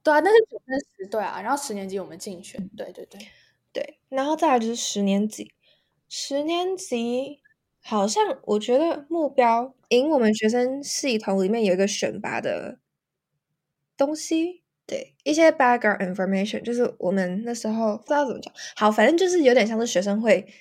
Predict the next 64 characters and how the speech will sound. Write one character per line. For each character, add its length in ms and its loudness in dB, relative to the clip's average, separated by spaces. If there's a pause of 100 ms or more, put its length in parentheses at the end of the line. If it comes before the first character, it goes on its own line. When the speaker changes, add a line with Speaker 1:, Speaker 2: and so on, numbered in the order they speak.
(200)
Speaker 2:
长 420 -6
的 120 0
那 100 2
种 160 -4
感 240 -6
觉， 280 -8
的 100 -2
那 100 0
种 220 -4
竞 280 -6
选， 220 -6
但 100 4
是 120 -2
不 220 -8
是 180 -6
学 160 -4
生 140 -6
会 100 -6
长， 220 -16
就 100 -2
是 200 -2 (200)
在 180 0
学 120 -4
生 180 -2
会 140 0
底 200 -10
下 200 -4
的 100 -4
一 60 -2
个， 260 -4 (580)
也 140 2
是 100 2
学 160 -2
校 180 -2
系 220 -2
统 180 -10
的 100 -8
一 120 -12
个 300 -6 (500)
竞 220 -8
选 160 -8
的 60 -10
东 200 -16
西。 320 -14
反 160 -6
正， 100 -4 (360)
对， 220 -4 (420)
我 80 -4
们 100 2
两 120 0
个 80 -4
那 100 0
时 120 -2
候 140 0
都 160 -2
有 80 -2
在 240 -12
弄， 140 -20 (140)
十 180 -8
年 180 -2
级 100 -8
是 80 -8
这 140 -10
样。 100 -16